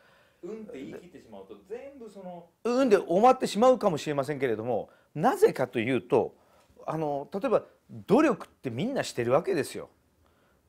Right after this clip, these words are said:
Speaker 2: で、僕も努力してるかって言ったら、どの部分が努力かも分かんないわけですよ。
Speaker 1: うん。
Speaker 2: だって努力と思ってない。それを多分みんなは、「いや、あなたよく頑張りましたね」とか言うかもしれませんけども、あんまりそれを努力と思っ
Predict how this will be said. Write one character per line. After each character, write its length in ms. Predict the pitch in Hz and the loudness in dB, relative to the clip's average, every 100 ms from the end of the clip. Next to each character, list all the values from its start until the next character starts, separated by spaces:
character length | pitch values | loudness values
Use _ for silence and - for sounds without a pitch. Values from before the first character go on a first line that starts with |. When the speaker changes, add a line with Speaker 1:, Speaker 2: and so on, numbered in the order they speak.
| - | -2
Speaker 2:
で、 380 | 208 208 - - _ - | 2 2 0 -10 _ -8
僕 260 | 147 302 381 | -4 -4 -4
も 120 | 156 | -4
努 200 | 120 277 | 0 0
力 220 | 226 131 | 0 -6
し 80 | - | -4
て 100 | 240 | -4
る 120 | 277 | 0
か 80 | 233 | 0
っ 40 | |
て 80 | - | 2
言 100 | 127 | -2
っ 40 | |
た 60 | 98 | -4
ら、 40 | |
ど 220 | 101 170 370 | -4 -2 -2
の 140 | 349 | -2
部 120 | 160 | -4
分 160 | 156 160 | -4 -4
が 120 | 120 | -2
努 180 | 127 175 | 0 0
力 180 | 220 - | 0 -6
か 120 | 113 | -8
も 140 | 95 | -4
分 180 | 90 - | -6 -2
か 120 | 202 | -4
ん 60 | 247 | -2
な 100 | 156 | -2
い 60 | |
わ 100 | 101 | -2
け 120 | - 98 | -6 -10
で 100 | 82 | -10
す 80 | 80 | -16
よ。 120 | - _ _ _ | -18 _ _ _
Speaker 1:
う 100 | 170 | -10
ん。 180 | 185 151 | -10 0
Speaker 2:
だ 80 | 277 | 0
っ 40 | |
て 60 | 277 | 0
努 180 | 120 262 | 0 2
力 200 | 202 - | 2 0
と 80 | 208 | -4
思 260 | 135 277 | -2 -2
っ 100 | 415 | -2
て 140 | - 123 | -2 2
な 160 | 175 | 2
い。 340 | 427 139 95 - _ _ _ _ | 2 -2 -6 -14 _ _ _ _
そ 160 | - 285 | -4 0
れ 60 | |
を 100 | 311 196 | 0 2
多 120 | 226 | 0
分 140 | 165 - _ _ | 0 -10 _ _
み 140 | 156 247 | -6 -2
ん 40 | |
な 100 | 226 | 2
は、 180 | 156 123 | 2 0
「い 40 | 147 | -2
や、 180 | 139 143 | -2 -2
あ 40 | |
な 140 | 147 | -4
た 140 | 147 143 | -6 -4
よ 140 | 139 | -6
く 80 | 127 | -8
頑 160 | 131 131 | -8 -2
張 100 | 143 | -2
り 60 | |
ま 80 | 151 | -2
し 60 | 143 | -4
た 80 | 127 | -6
ね」 100 | 123 | -6
と 120 | 120 | -6
か 100 | 113 | -4
言 180 | 113 135 | -4 -6
う 40 | |
か 140 | - 110 | -6 -12
も 80 | |
し 80 | 104 | -10
れ 60 | 117 | -10
ま 60 | |
せ 80 | 120 | -10
ん 40 | 107 | -8
け 60 | |
ど 80 | 107 | -8
も、 140 | 104 - - _ _ | -10 -12 -20 _ _
あ 140 | - 466 | -4 -4
ん 160 | 480 | -4
ま 80 | 466 | -4
り 80 | 427 | -4
そ 140 | - | 0
れ 60 | 403 | -2
を 40 | |
努 220 | 151 196 294 | 0 -2 -2
力 220 | 208 - | -4 -6
と 120 | 135 | -6
思 260 | 120 | -4
っ 40 | 156 | -4